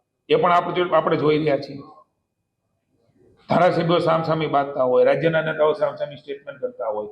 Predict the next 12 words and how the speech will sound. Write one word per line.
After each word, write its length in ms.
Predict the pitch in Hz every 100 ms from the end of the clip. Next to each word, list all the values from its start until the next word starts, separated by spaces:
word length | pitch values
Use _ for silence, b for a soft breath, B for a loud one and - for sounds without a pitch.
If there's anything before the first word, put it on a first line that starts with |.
| - _ -
આવી 320 | 139 185 170
દયનીય 320 | 147 156 185
સ્થિતિ 380 | 175 - 165 160
કોંગ્રેસની 520 | 156 151 147 139 135 -
છે, 140 | 131
ત્યારે 380 | 131 135 143 117 - - _ _ _ _ -
એ 80 | 147
વધારે 680 | 127 127 151 170 175 - - - - _ _ _ _ _ _ -
ભેખડે 340 | 185 156 175
ભરાવાની 440 | 165 165 175 175 180
પરિસ્થિતિની 640 | 156 160 165 170 170 160
અંદર 300 | 165 170